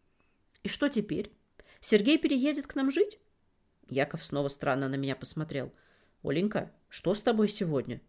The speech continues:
Он взрослый человек, у него своя семья, дети двое. Старшему шестнадцать, а младшему всего шесть. Так что я уже дедушка, представляешь? Все живут в Подмосковье, кстати.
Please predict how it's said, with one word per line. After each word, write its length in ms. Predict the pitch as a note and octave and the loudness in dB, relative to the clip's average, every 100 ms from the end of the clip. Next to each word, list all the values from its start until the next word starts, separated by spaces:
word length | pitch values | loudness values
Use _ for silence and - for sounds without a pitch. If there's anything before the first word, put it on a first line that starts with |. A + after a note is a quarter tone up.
| _ _ _ | _ _ _
Он 140 | D#3 D#3+ | -2 0
взрослый 420 | D#3+ G3+ - C4+ | 6 4 6 0
человек, 480 | - A3 A3+ G#3+ G#3 | 2 2 4 4 4
у 40 | |
него 180 | C#3+ C#3+ | 0 0
своя 340 | - C#3 E3 | 0 0 0
семья, 560 | A#3+ - A#3 G#3+ D3+ - - | 0 -2 0 2 0 -4 -10
дети 420 | D#3 G3+ G#3+ A#2 | 2 2 2 -4
двое. 520 | A2+ C3+ G#3 C3+ - _ _ _ | -4 0 2 0 -4 _ _ _
Старшему 520 | - - G3+ - F3+ C#3 | -8 2 4 4 -4 -2
шестнадцать, 680 | G3+ G#3 A3 G#3 - - - | -2 0 0 0 -2 -10 -12
а 60 | - | -8
младшему 480 | B2 E3+ F#3 E3+ B2+ | -2 -2 -2 -4 -4
всего 260 | - C3 | -4 -6
шесть. 400 | D#3 - - - _ _ _ - _ _ _ _ _ | -4 -8 -10 -16 _ _ _ -20 _ _ _ _ _
Так 160 | E3 E3 | 0 0
что 260 | F#3 E3 | 0 0
я 180 | - F3 | 4 4
уже 180 | G#3 A3 | 6 4
дедушка, 420 | C#3+ D#3 G3 - | 2 0 -2 -6
представляешь? 800 | - - - C3+ C#3 F3+ - - _ _ _ _ _ | -6 -8 -6 -4 -2 -4 -6 -16 _ _ _ _ _
Все 240 | - - C4+ | -6 4 6
живут 260 | A3 G3+ | 6 2
в 80 | - | 0
Подмосковье, 580 | A#3 A3 A#3 - D#3+ E3+ | -2 0 -2 0 0 0
кстати. 460 | - - B2 - | -6 -8 -8 -10